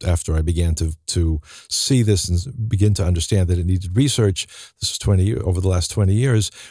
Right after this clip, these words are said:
We're talking about budgets of hundreds of millions of euros or dollars or pounds, whichever currency you want when you get to those numbers.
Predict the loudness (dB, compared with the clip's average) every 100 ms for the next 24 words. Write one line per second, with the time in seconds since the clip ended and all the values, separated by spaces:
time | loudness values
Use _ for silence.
0 | -4 -2 0 -2 0 0 2 0 2 0
1 | 2 0 0 -4 0 0 0 -4 -2 0
2 | 2 0 -2 0 2 4 4 4 2 2
3 | 2 2 4 4 2 0 0 2 2 2
4 | 0 0 0 2 2 0 0 0 0 0
5 | 2 2 0 2 2 4 2 2 0 0
6 | 2 0 2 0 2 0 -2